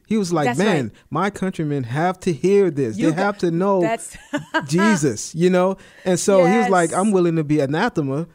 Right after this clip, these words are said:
Speaker 1: that, you know,
Speaker 2: Mm.
Speaker 1: and, and it's, you, you get a, a, a picture
Speaker 2: Wow.
Speaker 1: of his heart, like, his
Speaker 2: Yeah.
Speaker 1: passion. And I
Speaker 2: Yeah.
Speaker 1: would say for us in America, I'm thinking Christians, like, man, I would, I would say that if we don't have it, we need that.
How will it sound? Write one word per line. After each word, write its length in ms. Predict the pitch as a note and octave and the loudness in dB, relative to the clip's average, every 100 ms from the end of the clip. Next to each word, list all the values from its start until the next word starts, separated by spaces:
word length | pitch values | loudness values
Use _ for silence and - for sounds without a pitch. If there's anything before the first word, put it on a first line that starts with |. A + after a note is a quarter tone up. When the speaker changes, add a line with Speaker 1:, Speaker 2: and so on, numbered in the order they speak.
| _ - | _ -4
Speaker 1:
that, 300 | C#3+ E3 D#3 | 0 0 -2
you 140 | G3+ F#3+ | 0 2
know, 220 | F3+ F3 | 4 2
Speaker 2:
Mm. 380 | B3 A#3 A3 F#3+ | 0 -8 -8 -2
Speaker 1:
and, 100 | A3 | 0
and 180 | A3 A3+ | 2 0
it's, 160 | A3 - _ - | -2 -6 _ -10
you, 220 | F#3 A3 | -2 -2
you 180 | G3+ G3+ | 0 -2
get 180 | E3+ A#3 | 0 0
a, 80 | G3+ F#3 | 0 -2
a, 40 | F3+ | -4
a 20 | E3+ | -4
picture 380 | - C#4 B3 | -4 -4 -2
Speaker 2:
Wow. 100 | G3 | 0
Speaker 1:
of 80 | F#3+ | 0
his 140 | G#3 E3+ | -4 -4
heart, 340 | F3+ D4+ E3 | -2 -2 -2
like, 240 | G3+ F3+ | -4 -4
his 160 | F3 F3+ | -4 -4
Speaker 2:
Yeah. 100 | - | -2
Speaker 1:
passion. 520 | G#3+ C4+ B3 C#3+ A#2 - _ | -2 -2 -4 -6 -6 -12 _
And 160 | - D3+ | -6 -2
I 60 | |
Speaker 2:
Yeah. 60 | A#3 | 0
Speaker 1:
would 120 | C4 | 0
say 420 | - G3+ F#3 E3 D#3+ - _ _ | -2 -2 0 -2 -6 -18 _ _
for 160 | E3 F3 | -2 0
us 140 | G#3 | -2
in 280 | - C#3+ D#3+ | -6 -8 -4
America, 680 | C#3 D#3 G3 G3+ F3+ D#3 C#3+ | -2 -2 -2 -2 -4 -4 -6
I'm 120 | - D#3 | -8 -6
thinking 360 | E3 D#3 C#3+ | -6 -6 -8
Christians, 680 | - - A3+ - D3+ B2+ - _ _ _ _ - | -8 -2 -2 -2 -6 -6 -8 _ _ _ _ -4
like, 220 | C#3+ C#3 _ _ _ _ | -4 -4 _ _ _ _
man, 360 | D#3 G3 D3 B2+ | -2 0 0 -2
I 80 | D#3+ | 0
would, 280 | A#3 D#3+ - | -2 -2 -4
I 60 | |
would 160 | G3 F#3+ | -2 -2
say 220 | - F#3 | -2 -2
that 160 | E3 D3 - - | -2 -4 -8 -10
if 200 | D3+ B2 | -8 -4
we 80 | D3 | -2
don't 240 | E3+ A3 | 0 0
have 260 | D#3 D#3 C3+ | 0 -2 -4
it, 120 | B2+ | -4
we 140 | C3+ | -4
need 420 | C3 D3+ G3+ F#3+ | -2 -2 -2 -4
that. 380 | B2+ A#2+ A2 A#2+ | -4 -6 -8 -12